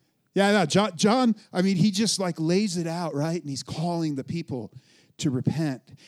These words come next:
And the religious leaders, they're just so confused and, and they're,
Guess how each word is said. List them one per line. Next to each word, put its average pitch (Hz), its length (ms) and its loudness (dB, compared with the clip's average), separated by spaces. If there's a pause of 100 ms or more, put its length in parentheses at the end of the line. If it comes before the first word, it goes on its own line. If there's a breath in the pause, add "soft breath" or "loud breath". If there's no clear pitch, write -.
And 175 100 -4
the 185 80 2
religious 185 480 0
leaders, 190 380 2
they're 196 160 4
just 196 240 2
so 202 240 0
confused 185 720 -2
and, 160 220 0
and 165 200 0
they're, 170 220 2